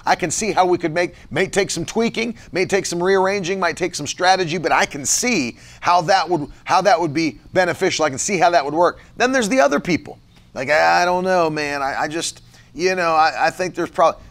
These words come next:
and there's always something negative coming from them. But I need the believers around me.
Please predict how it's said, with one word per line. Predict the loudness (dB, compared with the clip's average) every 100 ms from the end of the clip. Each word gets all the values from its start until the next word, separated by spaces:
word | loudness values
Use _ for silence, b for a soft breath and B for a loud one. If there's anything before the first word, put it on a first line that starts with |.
| b -2
and | 0
there's | 2
always | 4 6 4 2
something | -2 -2 0
negative | 2 2 0 -4
coming | -8 -8
from | -8 -6
them. | -6 -8 -18 b b
But | -4 0
I | 0 2
need | 0 0
the | 2
believers | 2 2 2 -2 -6 -4
around | 0 0 0
me. | -6